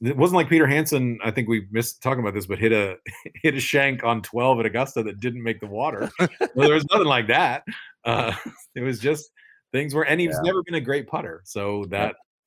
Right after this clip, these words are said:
Speaker 1: kind of reared its head when things, I will say credit to Ernie Els. They go and they talk to him, and the first thing he says is, "I just really feel for Adam. Like, he's, he's a really good friend of mine. Like, he's such a good person, and, like, I, you know, that's the nature of the beast. Like,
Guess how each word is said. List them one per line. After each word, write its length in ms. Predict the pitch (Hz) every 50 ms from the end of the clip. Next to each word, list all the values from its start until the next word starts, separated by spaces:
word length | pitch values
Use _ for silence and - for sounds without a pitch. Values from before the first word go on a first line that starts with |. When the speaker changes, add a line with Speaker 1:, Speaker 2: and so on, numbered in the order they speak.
| - -
Speaker 1:
kind 160 | 104 101 98
of 80 | 92 87
reared 180 | 98 98 95
its 160 | 95 90 -
head 180 | - 110 95 82 82
when 100 | 82 78
things, 180 | - 90 87 - -
I 80 | 117
will 140 | 131 151 160
say 260 | 156 170 147 131 113
credit 300 | - - - 170 185 180
to 80 | 180 147
Ernie 180 | 143 135 117
Els. 380 | 113 107 104 104 101 98 - - _ _ _ _ _ _ _ _ _ _ _
They 100 | - 120
go 200 | 123 139 147 147
and 100 | 147 143
they 80 | 139 131
talk 260 | 131 135 127 123 123
to 140 | - 117 110
him, 140 | 110 107 107
and 100 | 104 107
the 40 |
first 320 | 104 - 156 151 156 151 -
thing 180 | 143 123 117
he 120 | 110 110 104
says 380 | 95 - 104 101 95 92 85
is, 100 | 87 85
"I 160 | 95 98 98 98
just 220 | 90 95 85 -
really 220 | 92 95 90 87
feel 300 | 82 - - 85 80 80 73 -
for 120 | 73 73
Adam. 200 | 76 71 73 71 _ 90 - _
Like, 120 | 85 85 85
he's, 340 | 95 92 92 87 82 85 -
he's 180 | - 98 92 90
a 100 | 92 95
really 200 | 98 110 110 110
good 140 | 104 104 98 -
friend 200 | - 101 98 95
of 60 | 92
mine. 420 | 90 90 90 92 90 85 85 85
Like, 160 | 82 78 78 -
he's 380 | - 87 80 76 - - - _ _ _ _ _ _ _ _ _ _ _ _
such 180 | - - 113 98
a 60 | 107
good 180 | 95 104 92 90
person, 560 | - 107 101 90 - 101 95 92 90 90 87
and, 180 | 82 80 78 76
like, 220 | 76 76 76 -
I, 160 | 85 82 85 82
you 60 | 82 85
know, 160 | 85 80 78
that's 220 | 85 90 87 - -
the 60 | 95
nature 260 | 95 95 90 - 95
of 60 | 90
the 60 | 85
beast. 480 | 80 76 90 87 85 82 78 - - -
Like, 180 | 78 76 73 -